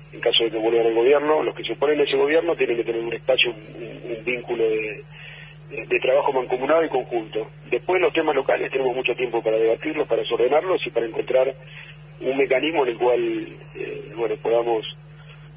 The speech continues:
eh, construir la mejor alternativa de cara, de cara al futuro. Pero hay que generar los lazos y los puentes para que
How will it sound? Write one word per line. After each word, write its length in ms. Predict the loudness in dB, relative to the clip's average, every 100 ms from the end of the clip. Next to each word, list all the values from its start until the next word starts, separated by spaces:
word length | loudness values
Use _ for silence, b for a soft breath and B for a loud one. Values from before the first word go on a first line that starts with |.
| -10
eh, 280 | -8 -8 -2
construir 360 | -2 0 0
la 60 | 0
mejor 240 | 0 2
alternativa 500 | 2 2 0 2 2
de 80 | 4
cara, 420 | 4 4 2 0 -8 -8
de 80 | 0
cara 160 | 0
al 60 | 0
futuro. 340 | -4 -6 -4 0
Pero 140 | 2
hay 60 | 2
que 100 | 0
generar 340 | 2 4 2
los 140 | 2 2
lazos 320 | 2 4 0
y 40 |
los 120 | -2 0
puentes 320 | 0 0 0
para 220 | 2 0
que 340 | -2 -8 -10